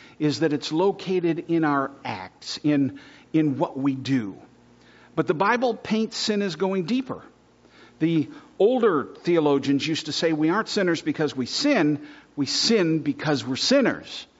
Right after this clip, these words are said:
And that puts the cart in the right relationship to the horse. In other words, we commit sinful acts in opposition to God's laws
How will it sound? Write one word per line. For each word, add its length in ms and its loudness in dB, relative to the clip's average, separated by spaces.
And 120 2
that 140 2
puts 260 0
the 80 -8
cart 480 0
in 140 2
the 80 4
right 360 2
relationship 800 -2
to 80 -6
the 100 -2
horse. 520 -6
In 120 2
other 160 2
words, 260 0
we 220 -2
commit 580 -2
sinful 680 -2
acts 400 -8
in 100 2
opposition 640 -6
to 60 -2
God's 380 -4
laws 580 -4